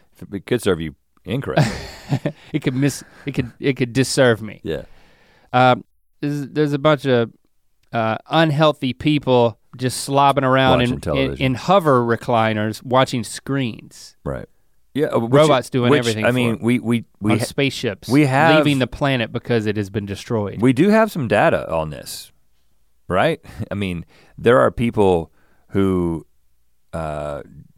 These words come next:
Speaker 1: don't work for whatever reason. I'm not talking about people who want to work and can't, but people who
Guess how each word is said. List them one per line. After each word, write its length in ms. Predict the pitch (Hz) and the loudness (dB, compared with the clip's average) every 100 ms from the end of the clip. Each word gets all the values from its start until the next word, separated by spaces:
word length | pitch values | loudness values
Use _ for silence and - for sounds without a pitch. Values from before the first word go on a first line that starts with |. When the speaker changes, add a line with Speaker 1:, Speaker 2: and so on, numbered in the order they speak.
| 87 | -4
Speaker 1:
don't 260 | 90 87 | -2 0
work 260 | 80 90 - | 0 -4 -4
for 120 | 90 | -8
whatever 260 | 80 76 71 | -6 -6 -6
reason. 320 | 71 73 82 | -8 -8 -8
I'm 120 | 90 | -4
not 140 | 113 101 | -2 0
talking 180 | 92 87 | -2 -2
about 140 | 76 | -6
people 220 | 85 82 | -8 -6
who 100 | 80 | -4
want 300 | 78 87 85 | -2 -2 -2
to 60 | - | -4
work 260 | 78 78 - | -4 -4 -6
and 120 | 71 | -12
can't, 300 | - 73 78 | -10 -10 -12
but 120 | 78 | -12
people 260 | 82 76 76 | -10 -6 -6
who 260 | 78 69 | -6 -10